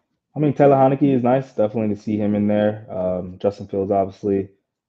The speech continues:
And, you know, Jimmy Garoppolo has everybody, you know, Christian McCaffrey to thank, man. Glad he got Christian McCaffrey pretty much. <laughs> No Debo. That man saved his day for sure. <laughs>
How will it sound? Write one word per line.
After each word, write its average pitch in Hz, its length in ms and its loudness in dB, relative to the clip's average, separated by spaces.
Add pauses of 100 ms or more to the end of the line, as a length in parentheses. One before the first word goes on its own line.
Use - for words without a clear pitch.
And, 95 460 -6
you 101 60 -2
know, 98 400 -2
Jimmy 107 180 -6
Garoppolo 107 420 0
has 95 220 -4
everybody, 101 480 0 (180)
you 104 80 -12
know, 92 220 -10 (100)
Christian 110 280 -4
McCaffrey 98 580 -4
to - 120 -20
thank, 101 280 -6
man. 92 280 -10
Glad 107 240 -2
he 107 60 -2
got 107 280 0 (480)
Christian 110 280 -4
McCaffrey 98 400 -2
pretty 95 160 -8
much. 92 320 -10
<laughs> 117 80 -4
No 175 640 0
Debo. 117 480 0 (380)
That 101 100 -6
man 101 180 -2
saved 104 280 -2
his 104 100 -6
day 107 160 0
for 98 140 -8
sure. 113 340 -6 (300)
<laughs> - 20 -12